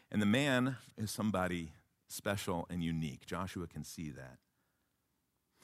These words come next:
And the man explains to him that he is the, um, commander of the Lord's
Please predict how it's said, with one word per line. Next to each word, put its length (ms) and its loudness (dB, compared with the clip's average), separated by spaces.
And 100 -2
the 60 4
man 160 4
explains 400 0
to 80 -4
him 120 2
that 140 0
he 160 0
is 160 2
the, 320 2
um, 340 -2
commander 720 0
of 160 -10
the 80 -6
Lord's 680 0